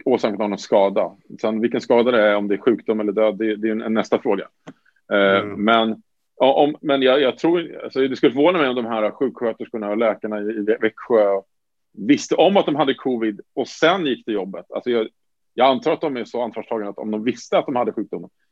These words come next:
Speaker 2: Ja,
Speaker 1: då
Speaker 2: ja,
Speaker 1: skulle
Speaker 2: nej.
Speaker 1: de inte ha gått till jobbet. Men att bara, att träffas i en grupp, det är oansvarigt. Om man, till exempel sjukvårdspersonal måste ju vara väldigt försiktiga, mer försiktiga än oss andra, skulle jag säga.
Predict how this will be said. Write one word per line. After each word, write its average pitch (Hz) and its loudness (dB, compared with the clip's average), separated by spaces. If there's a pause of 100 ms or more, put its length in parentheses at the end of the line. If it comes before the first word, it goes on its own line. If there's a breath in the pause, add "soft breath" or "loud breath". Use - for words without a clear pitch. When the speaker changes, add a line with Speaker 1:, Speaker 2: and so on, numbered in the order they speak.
(400)
Speaker 2:
Ja, 170 -2
Speaker 1:
då 214 6
Speaker 2:
ja, 139 8
Speaker 1:
skulle 147 4
Speaker 2:
nej. 135 6
Speaker 1:
de 135 4
inte 120 0
ha 135 4
gått 135 4
till 151 6
jobbet. 147 4 (580)
Men 151 2
att 151 2
bara, 160 2
att 220 -4
träffas 160 0
i 156 -2
en 135 -10
grupp, 160 -2 (580)
det 131 -4
är 165 4
oansvarigt. 147 -2
Om 120 -8
man, 120 -10
till 120 -8
exempel 113 -8
sjukvårdspersonal 135 -2
måste 131 -2
ju 113 -2
vara 139 2
väldigt 113 -6
försiktiga, - -8
mer 117 -6
försiktiga 131 -4
än 101 -10
oss 95 -16
andra, 98 0 (1160)
skulle 123 4
jag 117 4
säga. 101 2